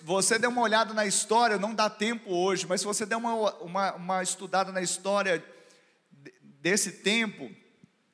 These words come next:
dos im-, do Império Romano,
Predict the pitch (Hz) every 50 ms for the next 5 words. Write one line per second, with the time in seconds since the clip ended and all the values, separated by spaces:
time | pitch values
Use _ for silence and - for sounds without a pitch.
0 | _ - - - - _ _ - 143 135 165 170 147 196 202 185 180 156 190 196
1 | 180 - - - 196 214 226 240 233 226 202 165 170 160 147 151 208 196 220 214
2 | 196 165 139 117